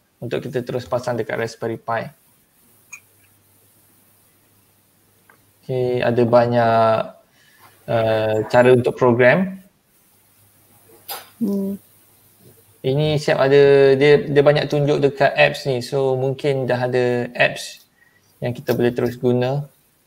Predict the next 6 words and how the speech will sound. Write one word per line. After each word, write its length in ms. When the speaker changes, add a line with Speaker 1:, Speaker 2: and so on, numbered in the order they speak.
Speaker 2:
Yang 160
boleh 160
control 320
guna 240
phone. 320
Speaker 1:
Hmm. 560